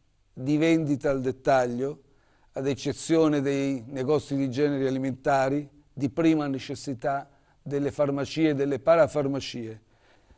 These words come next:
Rimaniamo distanti oggi per abbracciarci con più calore,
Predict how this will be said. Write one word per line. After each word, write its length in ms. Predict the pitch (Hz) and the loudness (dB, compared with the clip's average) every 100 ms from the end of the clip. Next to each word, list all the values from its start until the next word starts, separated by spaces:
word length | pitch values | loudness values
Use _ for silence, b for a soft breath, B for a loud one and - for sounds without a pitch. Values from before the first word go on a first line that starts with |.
| _ | _
Rimaniamo 460 | 143 160 180 202 175 | 2 4 4 6 6
distanti 840 | 175 - - 175 139 123 135 139 | 4 4 10 10 10 2 2 4
oggi 720 | 151 160 135 127 175 180 - _ _ _ _ _ - | 6 4 2 0 0 -2 -12 _ _ _ _ _ 0
per 160 | 160 | 8
abbracciarci 880 | 165 147 160 156 - 208 190 - 165 | 8 10 6 6 10 10 10 6 2
con 240 | 175 160 | 4 2
più 240 | 147 185 - | 2 0 0
calore, 640 | 165 147 143 135 139 151 | 2 4 4 4 0 -6